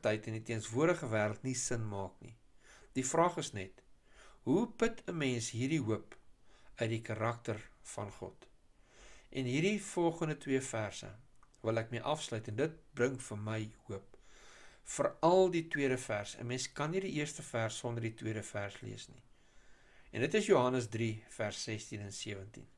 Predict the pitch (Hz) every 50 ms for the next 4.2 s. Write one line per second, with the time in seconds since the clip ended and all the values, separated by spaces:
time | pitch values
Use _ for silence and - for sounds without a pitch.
0 | - - - - - - - - - - - - - - - - - 107 107 104
1 | - 107 113 107 98 95 - - - - _ - - - - - - - - -
2 | - - - - 117 120 120 - - - - 185 196 240 254 170 160 165 160 143
3 | 127 - - - 143 139 143 127 113 110 110 117 117 113 113 - - - 98 104
4 | - - - -